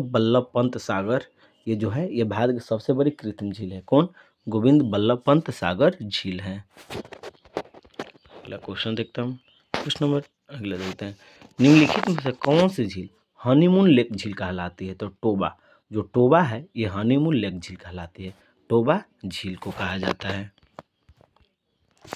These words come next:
निम्नलिखित में से कौन सी कलडोरा झील है? कलडोरा झील निम्नलिखित में से कौन सा है? तो टोबा झील। टोबा झील को हनीमून झील भी कहा जाता है, टोबा झील को कलडोरा झील भी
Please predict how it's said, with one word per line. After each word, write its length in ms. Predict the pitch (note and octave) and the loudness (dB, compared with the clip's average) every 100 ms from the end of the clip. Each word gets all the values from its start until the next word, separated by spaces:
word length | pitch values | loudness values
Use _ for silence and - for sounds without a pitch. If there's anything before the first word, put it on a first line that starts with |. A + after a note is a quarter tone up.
| - - _ - _ _ _ _ _ - | -18 -20 _ -20 _ _ _ _ _ -2
निम्नलिखित 520 | B2 C3+ C3+ - - | 4 6 6 2 0
में 80 | F#3 | 2
से 80 | E3+ - | 2 4
कौन 200 | C#3+ D#3+ | 4 4
सी 180 | D#3+ D#3+ | 4 2
कलडोरा 480 | C#3 A2+ G#2+ A2 B2+ | 4 2 2 4 2
झील 260 | B2+ C#3 | 2 -2
है? 100 | D3 - _ _ | -4 -8 _ _
कलडोरा 460 | B2+ A#2+ B2+ C#3 F#3 | 2 4 6 6 6
झील 240 | F#3 F3+ | 4 2
निम्नलिखित 440 | F3 D3+ D3 D3+ | 4 2 0 -4
में 60 | A#2+ | -4
से 120 | A#2 | -8
कौन 260 | - G2 F#2+ | -8 -6 -6
सा 140 | - | -10
है? 100 | G2 | -14
तो 140 | G2 G#2+ | -10 -10
टोबा 380 | - G#2+ G2+ G2+ | -2 0 0 -2
झील। 260 | G2+ G2 - _ _ | -6 -10 -12 _ _
टोबा 220 | A#2+ A#2 D3+ | 0 4 4
झील 220 | D3 D3 | 4 0
को 100 | C#3 | -2
हनीमून 420 | G#2 G#2+ A#2+ C3+ | -2 0 2 2
झील 200 | B2+ C3+ | 2 0
भी 100 | C3+ | 0
कहा 200 | C3+ C3 | 0 0
जाता 200 | B2+ C#3+ | 2 0
है, 60 | B2 | 0
टोबा 340 | G#2+ G2+ A#2 | -4 0 0
झील 180 | A#2+ B2 | 0 -2
को 120 | C#3 | -2
कलडोरा 480 | - A#2 G2+ A2 A#2 | -2 -4 -2 -2 -2
झील 240 | A2+ A#2 | 0 0
भी 220 | A#2+ E3+ | 2 2